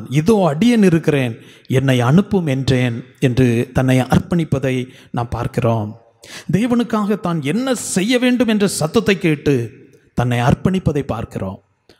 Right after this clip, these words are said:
ஆராதனை என்று சொல்லும் பொழுது, நான் யார் என்பதை அறிந்து,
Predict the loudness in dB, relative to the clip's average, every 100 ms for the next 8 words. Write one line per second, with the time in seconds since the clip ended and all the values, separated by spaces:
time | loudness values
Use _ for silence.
0 | _ 0 2 4 2 2 0 0 0 0
1 | 0 2 2 2 0 -2 -4 -6 -14 _
2 | -20 -20 -8 -2 0 0 -2 0 0 2
3 | 2 2 0 -6 -18 _ -2 0 0 0
4 | 0 0 -2 0 0